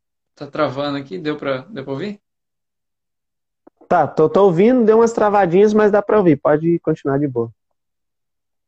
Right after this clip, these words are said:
Speaker 1: Então, com nove anos eu peguei a guitarra dele, quis dar uma fuçada, aí eu comecei a aprender, aí me, me interessei bastante. Aí daí pra frente eu fui desenvolvendo, assim, foi bem rápido, assim, foi uma coisa bem natural.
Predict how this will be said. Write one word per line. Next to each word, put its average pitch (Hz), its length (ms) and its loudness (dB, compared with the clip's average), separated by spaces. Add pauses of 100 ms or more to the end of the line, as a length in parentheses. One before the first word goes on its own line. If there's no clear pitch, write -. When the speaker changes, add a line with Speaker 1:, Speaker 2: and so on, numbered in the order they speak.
Speaker 1:
Então, 143 440 -6
com 143 80 -10
nove 143 360 -2
anos 160 240 -6
eu 156 120 -8
peguei 151 280 -2
a - 20 0
guitarra 143 360 -2
dele, 147 300 -6
quis 139 180 -18
dar 143 160 -6
uma 143 100 -6
fuçada, 151 720 -6 (120)
aí 143 260 -2
eu 156 180 -4
comecei 175 540 -4
a 190 60 4
aprender, 185 580 -6 (260)
aí 135 320 -6
me, 151 380 -12
me 151 140 -12
interessei 143 560 -8
bastante. 147 760 -10 (800)
Aí 135 240 -2
daí 147 160 -2
pra 151 200 -4
frente 151 340 -8
eu 160 60 -14
fui 175 160 -8
desenvolvendo, 170 640 -8
assim, 151 320 -12
foi 139 160 -10
bem 139 200 -8
rápido, 143 500 -10
assim, 131 280 -14
foi 135 160 -14
uma 135 140 -8
coisa 131 200 -10
bem 143 280 -10
natural. 135 640 -8